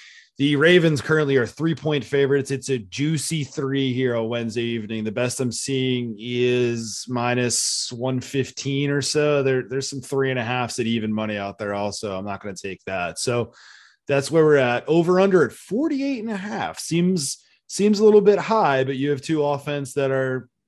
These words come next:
two offenses that are humming right now, especially the Ravens, even though that they didn't put up, you know, a ton of points last weekend, they were the highest scoring offense, most prolific offense through three weeks. And they look good in the first half against the Bills and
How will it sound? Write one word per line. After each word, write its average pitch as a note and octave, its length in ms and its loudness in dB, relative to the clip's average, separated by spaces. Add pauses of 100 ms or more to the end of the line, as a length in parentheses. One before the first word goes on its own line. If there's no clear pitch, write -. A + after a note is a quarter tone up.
(120)
two C#3 220 -6
offenses B2+ 680 -6
that A#2 120 -6
are A2 80 -4
humming C#3 340 -2
right G#2+ 160 -4
now, G2 200 -8
especially A2 580 -4 (400)
the A#2+ 160 -4
Ravens, A#2 800 0
even A2 160 -6
though A#2 140 -2
that A2 80 0
they G2+ 120 -8
didn't A2 220 -2
put B2 160 0
up, A2 240 0
you A#2 80 -6
know, G2+ 220 -4 (260)
a A2+ 80 -6
ton C3 200 0
of A#2 120 -4
points C3 380 -2
last A#2+ 280 0
weekend, C#3 480 -2
they A#2+ 120 0
were A#2 240 -2
the A2 100 -2
highest A2+ 300 -4
scoring A2+ 320 -8
offense, G#2+ 500 -4
most A2 320 -2
prolific A#2 420 -4
offense A2 520 -4
through G2+ 180 -10
three D3+ 300 0
weeks. A2+ 400 0
And G#2 260 -6 (240)
they C#3 80 0
look C#3 220 2
good C#3 160 6
in B2+ 80 2
the A#2 40 -4
first B2 300 -2
half B2 240 -2
against A#2 240 -6
the G#2+ 80 -14
Bills A#2+ 400 0
and G#2 240 -8